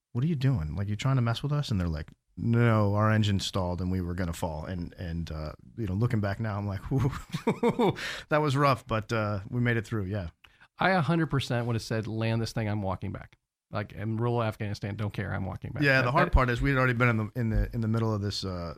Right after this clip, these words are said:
Speaker 1: this valley for, like, a week, and it was supposed to be a two-day mission, and we ended up kinda staying there for a week, and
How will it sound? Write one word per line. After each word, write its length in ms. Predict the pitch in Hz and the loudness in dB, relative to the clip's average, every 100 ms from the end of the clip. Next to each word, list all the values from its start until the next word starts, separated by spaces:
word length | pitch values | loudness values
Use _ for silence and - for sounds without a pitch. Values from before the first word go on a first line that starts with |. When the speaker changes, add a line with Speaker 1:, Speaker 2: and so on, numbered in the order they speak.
| - | -10
Speaker 1:
this 220 | 113 98 | -4 -4
valley 400 | 90 107 117 101 | 0 2 2 0
for, 140 | - | -2
like, 160 | 98 95 | -4 -2
a 40 | |
week, 280 | 92 107 101 | -2 0 0
and 100 | 95 | -2
it 20 | |
was 100 | 92 | -6
supposed 200 | - 104 | -4 -6
to 80 | 98 | -4
be 120 | 92 | -6
a 40 | 90 | -4
two-day 280 | 117 98 90 | -4 -2 -2
mission, 300 | 95 - 85 | -2 -4 -6
and 140 | 82 | -6
we 60 | 90 | -6
ended 160 | 92 | -6
up 180 | 87 - | -8 -8
kinda 160 | 101 87 | -6 -6
staying 380 | - 107 101 | -4 -4 -2
there 160 | 95 87 | -4 -6
for 280 | - 87 80 | -6 -8 -8
a 60 | 107 | -8
week, 340 | 95 95 87 - | -6 -6 -8 -12
and 220 | 90 | -12